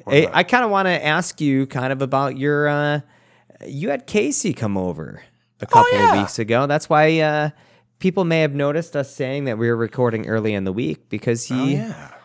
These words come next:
Speaker 2: came up to hang out. And
Speaker 1: Yeah, he came
Speaker 2: I,
Speaker 1: up.
Speaker 2: like a douchebag, haven't asked about it because we've had guests the last couple of weeks.
Speaker 1: We've
Speaker 2: So
Speaker 1: had
Speaker 2: I wanna
Speaker 1: guests.
Speaker 2: hear about it.
Speaker 1: And then, uh, yeah, it was a really good time.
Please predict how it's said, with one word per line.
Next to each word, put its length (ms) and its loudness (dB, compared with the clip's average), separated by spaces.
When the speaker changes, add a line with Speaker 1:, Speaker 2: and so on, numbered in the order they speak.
Speaker 2:
came 200 -2
up 140 -2
to 120 -2
hang 280 -2
out. 320 -8
And 180 -2
Speaker 1:
Yeah, 260 0
he 40 -4
came 200 2
Speaker 2:
I, 40 0
Speaker 1:
up. 80 -6
Speaker 2:
like 260 0
a 40 2
douchebag, 680 0
haven't 280 -4
asked 260 -6
about 200 -4
it 120 -6
because 340 -10
we've 160 -6
had 180 -6
guests 260 -8
the 80 -14
last 240 -10
couple 280 -12
of 80 -10
weeks. 320 -12
Speaker 1:
We've 140 -14
Speaker 2:
So 160 -2
Speaker 1:
had 340 -8
Speaker 2:
I 160 -2
wanna 140 0
Speaker 1:
guests. 80 -2
Speaker 2:
hear 100 0
about 200 -2
it. 120 -10
Speaker 1:
And 220 -8
then, 160 -8
uh, 360 -6
yeah, 180 0
it 60 0
was 140 0
a 60 -4
really 220 -4
good 220 -4
time. 380 0